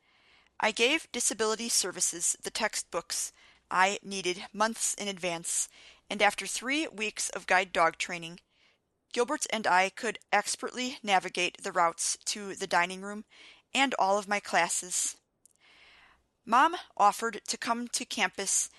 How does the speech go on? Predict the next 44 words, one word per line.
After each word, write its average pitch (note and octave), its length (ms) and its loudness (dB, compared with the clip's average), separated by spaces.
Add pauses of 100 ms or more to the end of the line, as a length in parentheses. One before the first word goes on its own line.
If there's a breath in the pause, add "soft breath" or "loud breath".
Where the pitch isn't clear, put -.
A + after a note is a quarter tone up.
(500 soft breath)
and A3+ 160 -4
just D4 260 2
observe F#3+ 560 -2 (140)
our F3+ 240 2
walk E3+ 300 -4
to - 100 -8
class F3 400 2
the F#3 100 -8
first - 440 -4
day, F3 300 0 (380 soft breath)
just - 260 2
to - 40 0
make A#3 220 2
sure F#3+ 440 2
I G3 120 6
had G#3 200 0
no F#3 140 -4
trouble. F3+ 460 -4 (920 soft breath)
It G3+ 100 0
was F3 120 -6
a F3+ 60 -8
good A#3 240 0
thing A#3+ 240 -2
she A#3 240 2
did, F#3 320 0 (400 soft breath)
because F#3 320 -4
when F#3 140 -4
Gilbert G#3+ 440 -2
and A#3 140 0
I F#3 340 8
crossed - 460 2
the A#3 80 -12
street G3 440 -2
from G3 320 -4
the F#3+ 140 -6
dorm, F3 360 -6 (440 soft breath)
we B3 300 -4 (100)
were G#3 140 -4
greeted G3+ 400 -2 (120)
by F#3 300 6
construction F#3 680 -2
trucks - 520 -6
and G#3 140 -6
jackhammers. F3 800 -4